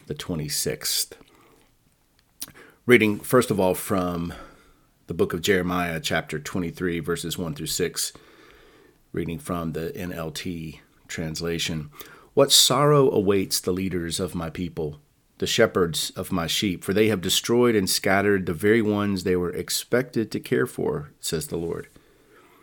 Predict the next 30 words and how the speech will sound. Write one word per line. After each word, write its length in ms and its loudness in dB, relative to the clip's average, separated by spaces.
"Therefore, 380 8
this 200 6
is 120 0
what 160 2
the 100 2
Lord, 320 2
the 80 -6
God 240 2
of 140 -4
Israel, 400 -2
says 380 -2
to 100 -6
these 180 -6
shepherds. 420 -4
'Instead 440 2
of 120 2
caring 360 2
for 120 0
my 140 0
flock 480 2
and 160 2
leading 400 6
them 180 6
to 140 -4
safety, 400 0
you 180 2
have 140 0
deserted 560 4
them 420 -6
and 240 -6